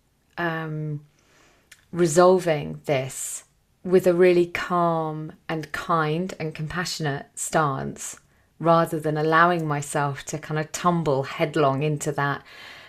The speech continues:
self-critical, judgmental place,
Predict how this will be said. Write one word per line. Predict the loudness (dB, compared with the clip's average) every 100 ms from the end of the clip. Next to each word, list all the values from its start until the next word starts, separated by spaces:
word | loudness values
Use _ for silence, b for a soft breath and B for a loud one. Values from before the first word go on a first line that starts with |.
| -14
self-critical, | 2 4 4 0 -6 -6 -10 -6 -2 0 0 -2 -6 -8 2
judgmental | 2 2 -2 -4 -4 -4 -4 -6 -10 _ -14
place, | -4 -2 -2 -6 -8 -10